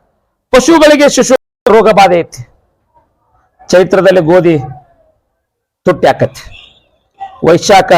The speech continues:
ಕಾಳು ಕಡಿಗಳ ಬೆಲೆ ಗಗನಕ್ಕೆ ಇರ್ತೈತಿ. ಆಷಾಢ ಶ್ರಾವಣ ಮಹಾನಗರಗಳಿಗೆ ತೊಂದರೆ ಐತಿ.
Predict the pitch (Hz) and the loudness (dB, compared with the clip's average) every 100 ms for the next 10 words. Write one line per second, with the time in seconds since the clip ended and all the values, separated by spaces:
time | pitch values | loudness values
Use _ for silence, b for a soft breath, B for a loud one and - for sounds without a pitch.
0 | 147 131 - _ _ - _ _ - 170 | 2 -2 -14 _ _ -20 _ _ -2 2
1 | 190 190 185 180 175 180 165 143 151 196 | 2 2 0 2 2 2 2 0 0 0
2 | 202 180 135 127 120 - _ _ _ _ | 0 -2 -4 -6 -12 -14 _ _ _ _
3 | _ _ _ 147 185 - 196 190 180 175 | _ _ _ 0 0 2 2 2 0 2
4 | 180 196 180 143 - _ _ _ _ _ | 2 4 2 0 -8 _ _ _ _ _
5 | _ _ _ - 147 160 185 185 185 175 | _ _ _ -4 -2 2 2 4 4 2
6 | 175 170 - 170 165 170 165 139 - | 2 0 0 0 2 2 0 -2 -14